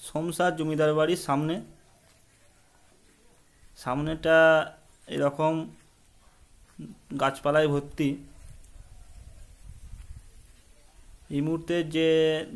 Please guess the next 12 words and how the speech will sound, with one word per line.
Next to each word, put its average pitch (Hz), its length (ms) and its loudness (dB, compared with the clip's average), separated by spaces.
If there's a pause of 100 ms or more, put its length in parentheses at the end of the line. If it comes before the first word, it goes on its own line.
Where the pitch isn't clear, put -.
দৃশ্যটা 160 380 -4
দেখতে 165 240 -4
পাচ্ছ, 165 220 -4 (200)
এটা 156 160 2 (200)
শমশার 147 460 0 (360)
জমিদার 139 380 0
বাড়ির 143 260 0
সামনের 147 380 -2 (600)
যে 139 160 -6
দৃশ্য। - 220 -10 (1600)
সামনে 139 280 -2
থেকে 156 120 -2